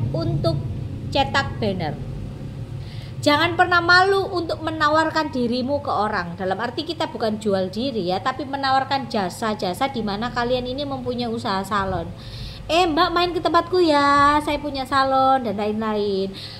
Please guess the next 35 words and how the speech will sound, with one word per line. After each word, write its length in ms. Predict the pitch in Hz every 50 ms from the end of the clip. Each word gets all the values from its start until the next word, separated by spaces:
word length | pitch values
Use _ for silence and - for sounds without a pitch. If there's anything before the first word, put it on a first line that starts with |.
| - -
Urusan 400 | - 339 370 370 370 - - 339
dia 240 | 311 302 302 294 -
datang 400 | 277 269 269 269 359 359 359 320
nggak 160 | 277 254 233
datang, 320 | 240 254 262 330 330 320
urusan 320 | 339 339 349 339 - 339 339
nanti. 320 | 359 370 381 359 381 330
Yang 240 | 330 339 320 320 359
penting 160 | 339 359 392
kalian 400 | 370 359 339 349 349 349 349 339
promosi 400 | 370 339 330 330 330 330 339 349
dulu, 240 | - 302 302 302 302
memperkenalkan 720 | 285 294 294 294 320 302 - 302 294 285 277 277 285 277
diri 240 | 254 262 247 226 233
kalian. 480 | 233 233 214 208 202 196 170 160 160 165 - - - - - - - - -
Suatu 480 | - - - 381 480 - - - 370 370
saat 400 | - 349 269 196 226 277 - -
ketika 320 | 381 359 381 - 370 339
dia 240 | 349 294 294 277 247
butuh, 400 | 214 285 302 311 - - 254 269 269 -
dia 160 | 262 294 311
pasti 320 | 311 - 302 - - 311
akan 160 | 302 311 285 247
datang 240 | 226 202 226 208
ke 80 | 202 202
tempat 240 | - 202 185 185 160 -
kamu. 380 | - - 151 147 143 - - - - - - - - - - - - - - - - - - - - - - - - - - - - -
Rata-rata 720 | 277 302 - 330 339 349 339 - 254 226 214 208 240 254
orang 320 | 254 262 311 349 349 359
yang, 240 | 349 330 302 269 -
istilah 320 | 294 277 - 294 262 262 240
kasarnya, 480 | 247 254 247 262 254 254 269 269 262
tidak 320 | - 302 - - 277 254 277
direspon 400 | 277 262 269 247 - - 262 233 233
sama 160 | 247 226 233